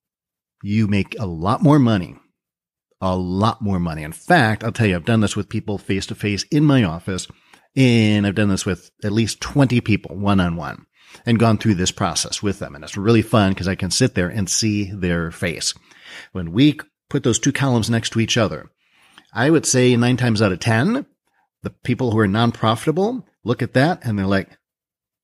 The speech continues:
"Wow, dang, I'm already profitable. I am a profitable trader right now."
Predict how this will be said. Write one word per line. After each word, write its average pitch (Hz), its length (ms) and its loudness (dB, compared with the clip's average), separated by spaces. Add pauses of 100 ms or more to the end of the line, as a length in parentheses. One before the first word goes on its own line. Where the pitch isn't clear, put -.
(200)
"Wow, 87 560 -4 (640)
dang, 208 480 -2 (160)
I'm 180 180 2
already 143 300 4
profitable. 117 600 -2 (540)
I 147 100 2
am 170 140 2
a 165 40 -2
profitable 160 460 -4
trader 110 460 -4 (260)
right 151 580 0 (580)
now." 180 500 -2